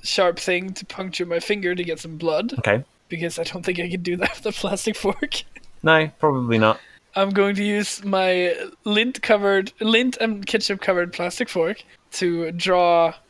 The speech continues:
Speaker 1: uh, a pentagram symbol between these five candles and with the sixth one in the center.
Speaker 2: Okay.
Speaker 1: In my own blood.
Speaker 2: Okay.
Speaker 1: Hopefully I won't go too anemic from this.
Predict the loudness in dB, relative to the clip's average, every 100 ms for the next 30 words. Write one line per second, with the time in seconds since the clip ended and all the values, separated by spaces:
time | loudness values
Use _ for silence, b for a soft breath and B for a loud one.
0 | _ -4 -2 0 -2 -4 -6 -8 -12 -6
1 | -4 -2 0 0 -2 -8 -8 -8 -8 -4
2 | -2 0 -2 -4 -8 -14 _ -8 -6 -4
3 | -6 -6 -8 -10 -14 -14 -12 -10 -10 -10
4 | -10 -10 -12 -12 -12 -12 -14 -8 -8 -6
5 | -6 2 2 2 _ _ _ -6 -4 -4
6 | 0 2 4 2 4 4 2 -4 -16 -10
7 | 2 2 2 _ _ _ -8 -4 0 0
8 | 0 -2 0 0 0 -2 0 0 0 -2
9 | -4 -4 -10 -12 -12 -12